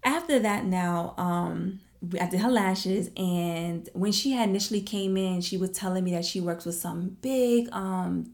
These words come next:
um, some big dental spa and, um, cosmetic dental spa in Bensonhurst.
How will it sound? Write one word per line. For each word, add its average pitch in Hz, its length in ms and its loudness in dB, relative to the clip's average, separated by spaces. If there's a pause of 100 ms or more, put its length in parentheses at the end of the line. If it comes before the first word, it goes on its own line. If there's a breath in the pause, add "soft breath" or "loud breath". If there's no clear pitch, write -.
(140)
um, 170 360 -6 (140)
some 190 220 -4
big 196 320 2
dental 185 320 -2
spa 175 640 0 (480 loud breath)
and, 180 280 0
um, 170 280 -2
cosmetic 180 500 -2
dental 175 240 -2
spa 165 300 -6
in 175 160 2
Bensonhurst. 190 760 -2